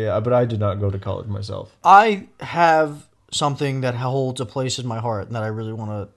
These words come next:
Speaker 2: give a shout out to. I will say that I'm,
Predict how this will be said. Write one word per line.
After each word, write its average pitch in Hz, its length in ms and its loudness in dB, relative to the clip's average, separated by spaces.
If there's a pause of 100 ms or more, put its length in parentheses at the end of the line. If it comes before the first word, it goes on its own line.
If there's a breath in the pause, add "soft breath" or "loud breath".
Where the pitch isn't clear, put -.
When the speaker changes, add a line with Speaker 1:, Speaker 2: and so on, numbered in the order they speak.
Speaker 2:
give 127 180 -8
a 110 40 -6
shout 113 220 -6
out 107 140 -8
to. 113 180 -12 (520 soft breath)
I 170 180 4
will 220 160 2
say 190 500 2 (320)
that 143 100 -2
I'm, 131 480 -2